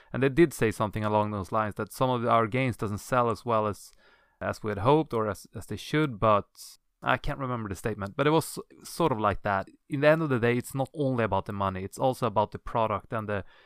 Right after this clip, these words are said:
the, the art or the fans that love that particular game that are almost more important than the, the money that it makes.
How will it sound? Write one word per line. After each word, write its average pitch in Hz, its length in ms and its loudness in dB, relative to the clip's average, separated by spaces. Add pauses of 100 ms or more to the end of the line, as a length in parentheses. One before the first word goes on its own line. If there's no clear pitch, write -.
(400)
the, 117 180 -4
the 117 180 -4
art 123 580 6 (100)
or 107 360 0 (340)
the 127 220 8
fans 135 640 2
that 120 120 0
love 113 420 6
that 117 220 8
particular 107 520 8
game 110 340 -2
that 107 140 2
are 107 240 2
almost 113 500 -4
more 123 240 2
important 101 560 -2
than 98 280 -4 (580)
the, 110 100 -4
the 107 140 -4
money 107 440 2
that 104 200 0
it 104 100 -2
makes. 110 540 -8